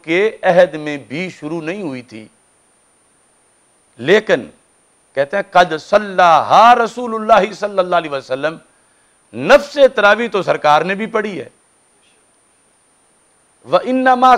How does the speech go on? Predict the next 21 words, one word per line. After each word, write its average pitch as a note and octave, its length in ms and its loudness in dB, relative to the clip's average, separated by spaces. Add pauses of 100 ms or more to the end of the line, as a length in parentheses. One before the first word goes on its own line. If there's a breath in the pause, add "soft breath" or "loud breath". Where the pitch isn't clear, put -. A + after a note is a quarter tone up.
(120)
क़ताअहा G#3+ 800 4 (1200)
इशफ़ाक़म A3+ 840 2 (400)
मिन G#3 280 -6
अन G#3 180 0 (120)
तुफ़रदा G#3+ 580 2
अला F#3 140 2
उम्मतिही", D#3 640 -4 (1040)
तो G3+ 100 2
जो G#3 140 2
रसूल C4 420 2 (100)
पाक G#3+ 280 4
सल्लल्लाहु G#3+ 300 -2
अलैहि F3 160 -2
वसल्लम F#3 240 -4
ने B3 80 2 (160)
जमात G3+ 680 6 (500)
करानी A3 400 2
छोड़ी F3+ 400 0
है, D#3 240 0
रोज़ाना D#3 640 -2 (140)
जमात, D#3 560 4